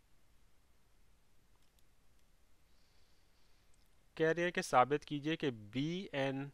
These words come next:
bisector है angle एबीसी का। Angle एबीसी का जो bisector है वो क्या है? बीएन।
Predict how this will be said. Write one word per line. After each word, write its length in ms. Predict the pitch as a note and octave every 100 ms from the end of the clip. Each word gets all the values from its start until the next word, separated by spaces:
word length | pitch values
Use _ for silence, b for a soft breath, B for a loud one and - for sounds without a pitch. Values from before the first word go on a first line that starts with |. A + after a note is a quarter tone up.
| -
bisector 760 | A#2 A#2 A#2 - C3 - D3
है 280 | C#3 C3+ B2
angle 220 | A#2 A#2
एबीसी 380 | A2+ A2 A#2 -
का। 140 | - C3
Angle 360 | D#3 B2+ C3+ D3+ -
एबीसी 720 | C3+ C#3 C3 C3 C3 C#3 C3+
का 280 | C3+ C3 C3+ b b b b -
जो 80 | A#2+
bisector 680 | A#2+ B2 - C3+ - C3+
है 220 | C3 B2 A#2+
वो 180 | A#2
क्या 240 | B2+ C3 B2
है? 160 | B2
बीएन। 1040 | A#2 G#2+ A#2 B2 B2 E3 - - A#2+ G#2+ G#2